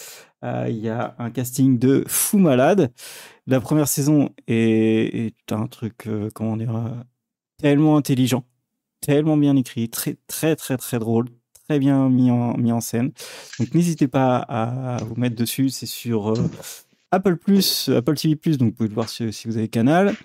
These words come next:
Euh, il y a la saison quatre de Miracle Worker, euh, avec, euh,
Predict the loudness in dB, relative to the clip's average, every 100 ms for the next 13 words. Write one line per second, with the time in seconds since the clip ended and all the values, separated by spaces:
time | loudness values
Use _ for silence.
0 | -20 -18 -18 -18 -4 0 2 2 4 4
1 | 4 2 0 -2 2 0 0 0 4 4
2 | 4 4 4 4 4 2 0 2 4 4
3 | 2 0 -2 -4 -4 -4 0 0 0 -2